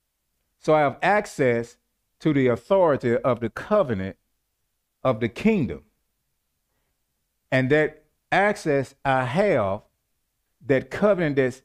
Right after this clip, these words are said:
in me, is what control my thinking. And what's in me that control my thinking is produce my vision. So he had a, what the Father told him to do was take the vision that's in you,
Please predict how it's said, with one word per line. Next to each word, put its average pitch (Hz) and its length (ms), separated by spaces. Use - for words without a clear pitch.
in 208 340
me, 98 360
is 131 180
what 143 240
control 139 500
my 120 220
thinking. 185 340
And 123 200
what's 156 340
in 196 220
me 165 100
that 135 180
control 143 440
my 131 180
thinking 139 580
is 147 200
produce 139 480
my 123 160
vision. 113 500
So 147 420
he 196 260
had 170 600
a, 135 420
what 165 200
the 147 80
Father 185 300
told 170 260
him 147 140
to 180 80
do 196 60
was 147 180
take 214 400
the 202 100
vision 135 800
that's 135 420
in 208 320
you, 101 380